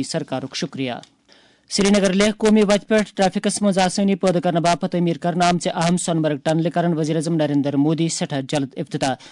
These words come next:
یہ پروجیکٹ چھ وادی ہند ونٹر ٹورازم تو اقتصادی ترقی باپت اہم نوعیت مان۔ ات سلسلس مز وون کشمیر چیمبر آف کامرس اینڈ انڈسٹری ہند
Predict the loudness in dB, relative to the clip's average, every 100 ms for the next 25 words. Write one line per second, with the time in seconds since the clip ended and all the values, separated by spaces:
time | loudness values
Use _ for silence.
0 | -12 -8 -2 0 0 -2 -4 -4 0 2
1 | 2 2 2 0 -4 -10 -2 0 2 0
2 | 0 0 2 2 0 -2 -2 -2 -2 0
3 | 0 0 0 0 -2 -6 -2 0 2 2
4 | 2 0 -2 -2 0 2 2 2 2 2
5 | -2 -14 -4 -4 -2 -4 -2 -2 0 0
6 | 2 0 0 -2 0 -2 0 0 2 0
7 | 2 0 2 0 0 -2 -2 -4 -6 -2
8 | 0 0 0